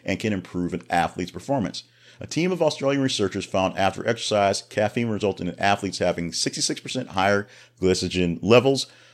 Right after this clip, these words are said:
the muscle's primary fuel during exercise. And so that's basically sugar, and caffeine helps produce that per that. Uh, side note, when I do my M B A, we actually did a, um, our,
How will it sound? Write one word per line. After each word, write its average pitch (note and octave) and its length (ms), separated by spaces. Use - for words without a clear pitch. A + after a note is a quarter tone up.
the - 80
muscle's F#2+ 300
primary F2+ 320
fuel D#2+ 440
during C#2+ 320
exercise. - 580
And D#2+ 240
so D2+ 160
that's D2+ 200
basically C#2 500
sugar, - 520
and D#2+ 120
caffeine E2 420
helps D#2+ 200
produce F2+ 360
that - 340
per E2+ 180
that. E2+ 300
Uh, G#2+ 280
side C#4+ 400
note, G2 360
when B2+ 180
I D#3 80
do A#3 100
my A#3+ 160
M D#3+ 140
B C3 180
A, A2+ 60
we C#3 100
actually F#3+ 240
did D3+ 160
a, B2 160
um, G#2 180
our, F#2 220